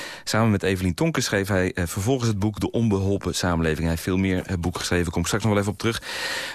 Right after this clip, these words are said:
Eh, overigens heeft, eh, Casa Luna best veel overeenkomsten met Stand punt N L, want, eh, ook ons kunt u straks bellen, mailen, twitteren. En ook wij hebben een mooie site. Daar kunt u even naar gaan kijken.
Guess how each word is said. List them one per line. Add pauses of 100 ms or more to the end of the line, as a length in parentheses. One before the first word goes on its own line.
(140)
Eh,
overigens
heeft,
eh,
Casa
Luna
best
veel
overeenkomsten
met
Stand
punt
N
L,
want,
eh, (840)
ook
ons
kunt
u
straks
bellen,
mailen,
twitteren.
En
ook
wij
hebben
een
mooie
site.
Daar
kunt
u
even
naar
gaan
kijken.